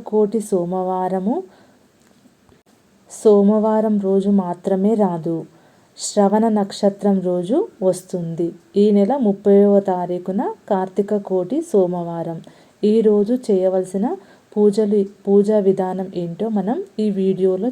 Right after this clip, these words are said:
చూద్దాము. ఈరోజు శివకేశవులకు అత్యంత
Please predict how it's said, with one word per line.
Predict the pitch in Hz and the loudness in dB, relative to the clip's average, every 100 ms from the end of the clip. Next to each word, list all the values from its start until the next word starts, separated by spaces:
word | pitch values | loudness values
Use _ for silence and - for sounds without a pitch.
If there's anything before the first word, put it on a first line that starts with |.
| 254 | -2
చూద్దాము. | 220 156 170 165 160 160 - _ _ _ _ - | -2 -2 -6 -6 -10 -12 -14 _ _ _ _ -2
ఈరోజు | 220 240 226 202 180 156 254 320 _ - | 2 4 6 4 2 -4 -10 -10 _ -6
శివకేశవులకు | - 214 226 233 226 202 233 196 185 180 180 240 320 - - _ _ _ 202 | 0 2 2 2 2 2 -2 0 0 -2 -2 -4 -4 -20 -20 _ _ _ -4
అత్యంత | 202 - 233 220 | -4 -2 -2 0